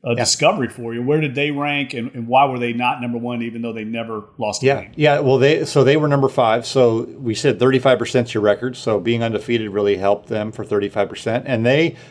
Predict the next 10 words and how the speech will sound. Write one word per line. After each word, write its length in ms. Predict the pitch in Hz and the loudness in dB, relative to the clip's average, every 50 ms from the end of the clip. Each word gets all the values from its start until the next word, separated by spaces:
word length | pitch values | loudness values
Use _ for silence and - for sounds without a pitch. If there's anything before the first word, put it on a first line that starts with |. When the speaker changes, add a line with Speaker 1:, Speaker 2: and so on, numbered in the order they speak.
| - _ | -12 _
Speaker 2:
were 140 | - 127 123 | 0 2 4
dominant, 640 | 113 127 123 127 127 127 127 123 127 - - - | 4 4 4 4 4 4 2 2 0 -2 -6 -6
pretty 200 | - - 175 196 | -2 0 2 2
dominant 360 | 202 156 139 131 127 127 131 139 | 4 4 2 4 2 2 0 -2
in 60 | 135 | -2
the 80 | 127 110 | 0 2
regular 300 | 120 123 120 127 117 110 | 2 2 2 2 -2 -2
season 440 | 110 - 135 135 139 135 - 131 120 | -4 -2 -2 -2 -2 -2 -4 -4 -2
by 220 | 107 113 110 110 | 0 2 2 2
their 380 | 107 110 110 110 110 - - - | 2 2 2 2 2 2 -2 -6